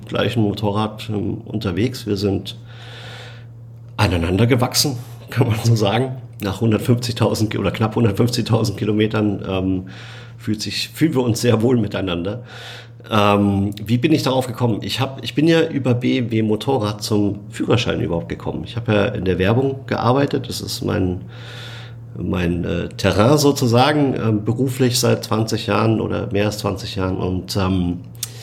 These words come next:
hab damals den internationalen, äh, Digitaletat, so nennt man das, von B M W Motorrad,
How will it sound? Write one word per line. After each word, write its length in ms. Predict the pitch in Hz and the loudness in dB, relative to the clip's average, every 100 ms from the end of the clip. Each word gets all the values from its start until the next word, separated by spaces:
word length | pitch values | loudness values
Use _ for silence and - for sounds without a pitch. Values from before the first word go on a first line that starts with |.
| - - - - - - - | -16 -16 -18 -18 -18 -14 -2
hab 380 | 101 117 - 110 - | 0 0 -2 -12 -6
damals 840 | 98 104 120 131 131 120 - - - | -2 2 4 4 2 2 -2 -4 -2
den 240 | 110 104 | 2 4
internationalen, 1040 | 110 120 123 117 - 110 104 104 104 98 - | 2 2 4 2 2 2 2 2 0 -2 -4
äh, 480 | 101 92 92 92 92 | -2 0 0 -2 -4
Digitaletat, 1040 | - 95 101 107 123 104 110 - 104 107 | -6 -4 2 4 4 2 -2 0 0 2
so 60 | 101 | 2
nennt 160 | 104 | 0
man 100 | 101 | 0
das, 160 | 101 98 | 0 -2
von 280 | - 98 95 | -2 -2 0
B 100 | 101 | 0
M 80 | 98 | 2
W 80 | |
Motorrad, 600 | 95 92 101 101 92 - | 0 -2 0 -2 -2 -8